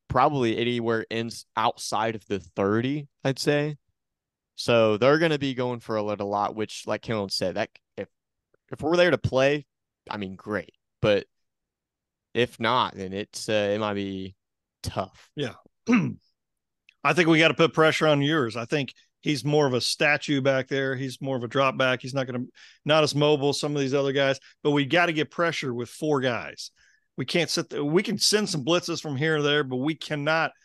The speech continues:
Speaker 2: afford to bring, bring, you know, linebackers or, or, uh, defensive backs,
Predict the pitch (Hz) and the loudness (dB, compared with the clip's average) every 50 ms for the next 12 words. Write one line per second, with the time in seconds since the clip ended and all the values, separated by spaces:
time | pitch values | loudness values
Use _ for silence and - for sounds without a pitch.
0 | _ _ _ - 127 - - - 175 175 170 160 143 135 131 123 143 143 143 143 | _ _ _ -12 -12 -10 0 2 4 6 6 4 4 2 0 0 0 0 0 -2
1 | 131 113 139 139 143 139 131 123 - _ _ - 143 135 123 113 107 113 - - | -2 -2 -2 -2 -2 -2 -4 -4 -8 _ _ -8 -6 -4 -4 -4 -4 -6 -12 -12
2 | _ - 135 139 143 135 139 139 139 135 - 143 139 120 131 113 101 - _ _ | _ -2 0 0 0 0 0 0 0 -2 -2 -4 -4 -4 -6 -8 -8 -10 _ _
3 | - 123 117 117 113 110 107 104 107 107 104 110 143 147 135 139 123 - 127 113 | -6 -4 -2 -2 -2 -2 -2 -2 -4 -4 -4 -2 -4 -2 -2 -4 -6 -6 -4 -2
4 | 131 123 127 127 - - - | 0 0 0 0 -2 -4 -8